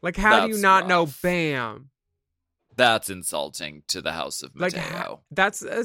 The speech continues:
Speaker 1: insulting to the, to the franchise.
Speaker 2: She should pose. She should tweet a formal apology for
Speaker 1: Mm,
Speaker 2: that.
Speaker 1: honestly. Um,
Speaker 2: Bam!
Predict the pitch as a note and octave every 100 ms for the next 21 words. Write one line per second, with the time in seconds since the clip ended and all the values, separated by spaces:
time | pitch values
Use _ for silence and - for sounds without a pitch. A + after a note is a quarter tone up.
0 | - - F#3+ F3+ D#3 E3 D3+ D3 C#3+ -
1 | - F3+ C#4+ F4+ G4 C#3+ A#2+ - - -
2 | - D#3+ E3 D#3 A#2 C#3+ C3+ B2 G#2 -
3 | A#2 G2+ F#2+ - B2 A#2+ G#2+ F#2 G2 F2+
4 | E2+ - D2+ A#1+ A#1+ B1 D2 G1+ G1+ -
5 | - - _ _ E3 - G1+ G1+ - C#3
6 | B2+ C3 - B2 B2 C3 _ _ _ _
7 | - D3+ - - G#4+ F4 E4